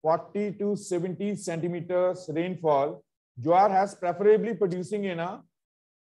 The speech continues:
preferably producing in a old alluvial soils. Old alluvial soils lies in a river valleys.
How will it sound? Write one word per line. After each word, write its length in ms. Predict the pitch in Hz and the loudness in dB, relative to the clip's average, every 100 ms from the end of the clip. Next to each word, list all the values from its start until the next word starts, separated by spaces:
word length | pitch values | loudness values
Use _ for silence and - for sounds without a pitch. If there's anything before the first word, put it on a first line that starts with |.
| _ _ _ _ | _ _ _ _
preferably 640 | 165 165 180 196 180 208 226 | 0 0 4 4 4 0 -2
producing 520 | 196 175 185 208 196 | -2 0 -2 -2 -2
in 120 | 190 | -4
a 120 | 196 | -2
old 300 | 190 202 220 - | 6 8 8 4
alluvial 440 | 185 196 180 214 208 | -2 -2 2 2 2
soils. 580 | 180 165 170 - - _ _ _ _ _ _ _ _ _ _ _ - | 2 4 2 -2 -18 _ _ _ _ _ _ _ _ _ _ _ -4
Old 420 | 180 190 208 214 - 175 | 2 6 6 4 -2 -2
alluvial 540 | 180 190 175 202 214 | -4 -4 0 2 2
soils 520 | 208 180 165 170 165 | 2 2 4 2 -2
lies 340 | 165 175 196 202 | 0 0 0 -4
in 120 | 196 | -4
a 80 | 185 | -4
river 240 | 185 208 | -2 0
valleys. 640 | 175 160 170 220 - - | 0 -2 -4 -8 -14 -20